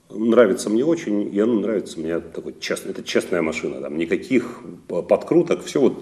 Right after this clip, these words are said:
руль как есть, значит, колеса как есть, мотор как есть, электроники минимум, всяких, э, модных штук почти нет, это голая машина, я шучу, что это У-, уаз Патриот, ну просто такой удачный, в хорошей, в хорошей версии,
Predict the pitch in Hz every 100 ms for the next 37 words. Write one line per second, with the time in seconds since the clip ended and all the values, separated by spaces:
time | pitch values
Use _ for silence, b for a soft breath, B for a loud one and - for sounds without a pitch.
0 | - 127 143 180 - 117 127 185 180 -
1 | - 92 95 101 120 127 - - 104 -
2 | 175 185 - - 196 208 - 104 - 95
3 | - 156 160 - B B B B - 107
4 | 127 135 135 202 120 123 175 143 120 110
5 | - 101 - - - 82 80 80 85 101
6 | 104 85 - - 104 - - - - 104
7 | 151 165 82 - 90 104 87 85 101 -
8 | - 92 90 101 - 85 78 82 95 107
9 | 101 92 - - 101 127 170 - 90 92
10 | - 76 76 78 85 82 - 76 - 90
11 | 78 - 82 B B B - 98 90 -
12 | 117 180 - - 113